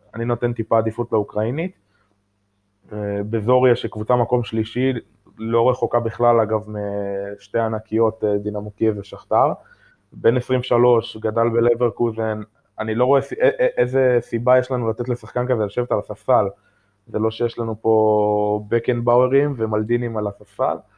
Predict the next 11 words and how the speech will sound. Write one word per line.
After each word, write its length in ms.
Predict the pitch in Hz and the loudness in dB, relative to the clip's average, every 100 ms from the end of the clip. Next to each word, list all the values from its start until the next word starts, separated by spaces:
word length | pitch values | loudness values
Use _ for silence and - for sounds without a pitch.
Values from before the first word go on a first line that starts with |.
| _ _ _ _ | _ _ _ _
אז, 280 | - - - | -20 -20 -10
אה, 180 | 104 - | -8 -8
אני 120 | 107 | -2
לא, 120 | 117 127 139 | 0 2 2
אני 140 | 131 147 | 2 4
לא 100 | 151 | 6
רואה 120 | 143 | 4
סיבה 240 | 139 127 | 2 0
שהוא 140 | 127 127 | 2 2
לא 100 | 127 | 2
ישחק, 440 | 123 123 139 156 | 0 -6 -4 -4